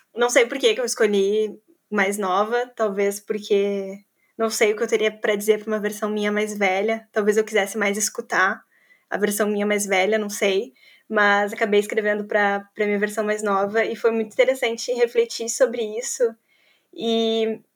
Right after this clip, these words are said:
e eu fiquei curiosa pra fazer um teste de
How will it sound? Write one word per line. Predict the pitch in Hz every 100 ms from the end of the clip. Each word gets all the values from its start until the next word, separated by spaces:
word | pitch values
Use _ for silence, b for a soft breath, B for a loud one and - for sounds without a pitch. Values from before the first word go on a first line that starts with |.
| _ _ _ _
e | 226
eu | 240
fiquei | - 277
curiosa | 311 269 208 220 302 285 208 _ _
pra | 220 202 214
fazer | 254 254 233
um | 233
teste | 269 220 226 262 - 269 -
de | 214 220 233 233 240 220